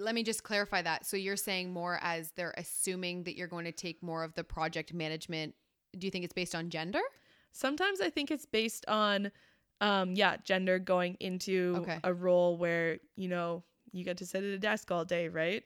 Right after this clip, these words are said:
Speaker 1: Mm-hmm.
Speaker 2: Um, a role that's easier to step out of if you wanna have kids.
Speaker 1: Right.
Speaker 2: A role if you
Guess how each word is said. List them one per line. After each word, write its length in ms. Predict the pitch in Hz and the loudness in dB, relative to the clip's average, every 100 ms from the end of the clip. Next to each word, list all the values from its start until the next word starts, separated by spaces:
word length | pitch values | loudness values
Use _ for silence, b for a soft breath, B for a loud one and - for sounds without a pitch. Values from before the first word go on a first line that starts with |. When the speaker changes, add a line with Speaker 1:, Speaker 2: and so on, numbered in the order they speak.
| - | -8
Speaker 1:
Mm-hmm. 560 | 170 185 160 - - 190 | -6 -6 -8 -12 -4 0
Speaker 2:
Um, 380 | 180 170 170 - | 0 0 -4 -6
a 140 | - 185 | -4 0
role 340 | 190 185 185 | 2 4 4
that's 240 | 175 170 - | 4 0 -2
easier 300 | 190 185 185 | -4 -2 -2
to 80 | 180 | -2
step 340 | 175 185 180 | -2 0 0
out 180 | 170 165 | 0 0
of 140 | 165 170 | 0 -2
if 160 | 165 170 | -4 -4
you 100 | 165 | -2
wanna 180 | 160 | -2
have 240 | 160 165 165 | -2 -4 -4
kids. 460 | - 151 156 - b b b - | -2 -2 -2 -10 b b b -6
Speaker 1:
Right. 160 | 175 185 | -2 0
Speaker 2:
A 80 | |
role 360 | 185 185 175 170 | 4 6 6 6
if 180 | 170 - | 2 -2
you 380 | 175 170 165 | -2 -2 -2